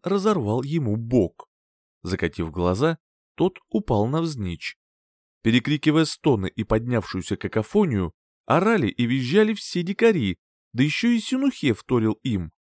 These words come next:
Агон принялся произносить формулу, которую он применил в лодке и при входе в город. Оскар уже заучил ее. Не зная, что это даст,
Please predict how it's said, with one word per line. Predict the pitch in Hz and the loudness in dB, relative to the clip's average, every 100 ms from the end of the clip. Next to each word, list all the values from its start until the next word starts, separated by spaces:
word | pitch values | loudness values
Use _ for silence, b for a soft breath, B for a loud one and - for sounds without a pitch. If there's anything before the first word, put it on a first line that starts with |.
| _ _ _ | _ _ _
Агон | - 95 156 208 - _ _ - | -4 2 4 4 0 _ _ -2
принялся | 156 143 123 127 | 0 2 0 0
произносить | 110 127 113 120 - 113 | 0 0 0 -4 -4 -8
формулу, | - 226 214 123 98 92 _ - | -2 0 0 0 0 -2 _ -6
которую | 120 - 220 233 | -4 0 0 2
он | 233 214 | 0 -2
применил | 240 247 208 135 160 | -2 -2 -2 -2 -2
в | 185 | -2
лодке | 180 113 - - 90 - _ _ - | 0 0 -2 -4 -4 -4 _ _ -6
и | 165 | -4
при | 208 220 226 | -4 -2 -4
входе | - 107 107 135 | -2 -2 0 -2
в | 156 | 0
город. | 139 95 78 - _ _ _ _ _ - | 0 2 -2 -8 _ _ _ _ _ -2
Оскар | 226 220 - 214 - | -2 0 0 -2 -2
уже | 165 190 214 | -4 -2 0
заучил | 254 247 - 127 101 | 0 -2 -4 -2 0
ее. | 92 90 80 _ _ _ _ - | 0 -2 -2 _ _ _ _ -4
Не | 131 | -2
зная, | 123 117 95 82 | -2 0 -2 -2
что | - 98 | -4 -2
это | 90 92 | -2 -2
даст, | 104 180 - - | 0 0 0 -10